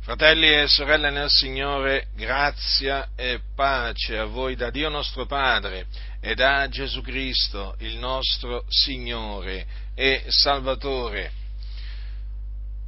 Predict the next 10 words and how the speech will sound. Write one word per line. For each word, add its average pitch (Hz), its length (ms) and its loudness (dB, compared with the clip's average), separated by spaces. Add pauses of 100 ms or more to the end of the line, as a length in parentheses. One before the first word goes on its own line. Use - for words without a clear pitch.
(300)
Paolo 156 360 6
dice 135 520 0
ai 127 240 4
santi 151 600 4
di 127 120 -4
Filippi 123 680 -4
queste 143 420 0
parole, 110 640 2 (1120)
capitolo 113 680 -4 (800)
due. 127 360 -4